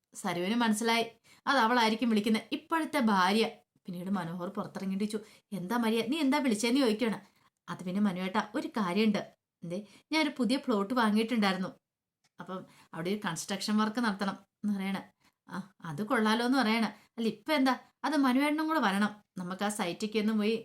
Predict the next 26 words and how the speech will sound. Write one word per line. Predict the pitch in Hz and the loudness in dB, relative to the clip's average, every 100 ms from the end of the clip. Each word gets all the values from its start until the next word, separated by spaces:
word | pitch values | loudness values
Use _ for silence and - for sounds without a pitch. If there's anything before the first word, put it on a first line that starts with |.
| - - | -10 -6
നോക്കണം, | 208 180 185 202 - | -4 -4 -2 -4 -4
എല്ലാം | 185 190 | -6 -4
ഒന്ന് | 196 214 | -4 -2
സെറ്റ് | 208 - | -4 -2
ചെയ്യണം," | 220 202 | 0 4
എന്നൊക്കെ | 214 214 | 2 2
പറയണം. | 214 196 202 190 180 | 0 0 -2 -4 0
"ഉം, | 208 202 - - _ - | 0 0 -4 -20 _ -14
സമയമുണ്ടല്ലോ, | - 175 196 247 254 262 190 | -4 -2 2 2 2 0 0
ഞാൻ | 185 226 | 0 2
വരാം. | 214 226 - | 2 2 -2
ഇപ്പൊ | - - | -8 -2
നീ | 277 269 | 0 0
കോൾ | 262 208 226 | 0 -2 0
കട്ട് | 226 202 | 0 -2
ചെയ്യാൻ | 233 233 226 | 0 0 0
പറയണം." | 202 214 185 - - - _ | 2 2 0 -4 -20 -20 _
എങ്ങനെയെങ്കിലും | 147 156 160 190 202 196 214 214 - _ | -8 -8 -6 -4 -2 -2 -2 -4 -14 _
എത്രയും | 175 - 202 220 | -12 -6 -2 0
പെട്ടെന്ന് | 220 233 - - _ | 2 0 -2 -10 _
മനോഹർ, | 226 180 185 185 - - | -2 -2 -4 -6 -12 -6
മനോഹറിന് | 240 247 254 262 269 | 0 2 2 2 4
മനസ്സിലൊരു | 254 226 254 | 2 2 2
ആഗ്രഹം | 214 214 233 262 | 2 2 2 4
മാത്രമേ | 226 214 | 2 2
ഉള്ളൂ, | 254 | 2